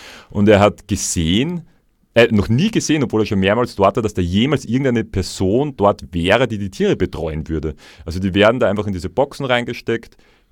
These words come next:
kaum Pla-, also ke-, kein Platz, von, wo man von einem Tierschutzverständnis sprechen könnte, die haben genug Platz, um sich irgendwie auszuleben.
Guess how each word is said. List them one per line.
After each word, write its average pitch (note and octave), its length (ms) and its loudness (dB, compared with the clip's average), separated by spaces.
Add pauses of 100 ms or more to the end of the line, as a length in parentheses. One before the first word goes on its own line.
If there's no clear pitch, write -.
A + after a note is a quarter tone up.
(360)
kaum B2 640 2 (320)
Pla-, F#2 440 2
also A2 180 -4
ke-, - 260 -10
kein G#2+ 320 -4
Platz, F#2 400 0
von, G2+ 320 -6
wo G#2 80 0
man G#2+ 140 0
von G2+ 140 -4
einem F#2 160 0
Tierschutzverständnis A2 680 -2
sprechen A2 340 -4
könnte, A2 220 -2
die G2+ 80 -2
haben F#2+ 100 -2
genug G2+ 360 -2 (120)
Platz, F2+ 320 0
um A2 80 -4
sich G2 220 -6
irgendwie G2+ 340 -6
auszuleben. G#2+ 760 -4